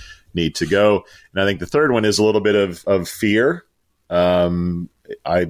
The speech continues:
regardless of what people say, I think, I think Google for Jobs is growing. I think once they start pay-per-click, uh, some advertising solution there. It's gonna pull money away from Indeed. So doing things out of fear like this,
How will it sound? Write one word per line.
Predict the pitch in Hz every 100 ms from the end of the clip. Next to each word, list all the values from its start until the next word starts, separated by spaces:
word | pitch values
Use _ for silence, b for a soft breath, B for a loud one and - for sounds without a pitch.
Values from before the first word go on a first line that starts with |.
| -
regardless | 95 92 98 104 107
of |
what | 104 101
people | 104 95
say, | - 107 104
I |
think, | 92 90 - -
I | 87
think | 87 85
Google | 92 92
for | 92
Jobs | 80 90 90 80
is | 80 71
growing. | 85 101 107 107
I | 90
think | 80 90 82 - - 80
once | 87 82 -
they | 90
start | 87 101 87 -
pay-per-click, | 90 82 78 - 123 113 - b b -
uh, | 87 85
some | 85 101
advertising | 92 98 95 92 87 90
solution | 101 90 - 92
there. | 95 95
It's | -
gonna | 90
pull | 85 98 87
money | 85 85
away | 80 82
from | - 82
Indeed. | 76 76 90 90 90
So | - 95 85 78
doing | 85 101 101
things | 92 92 85
out | 87
of | 85
fear | - 92 92
like | 82 78
this, | 78 90 113 - - -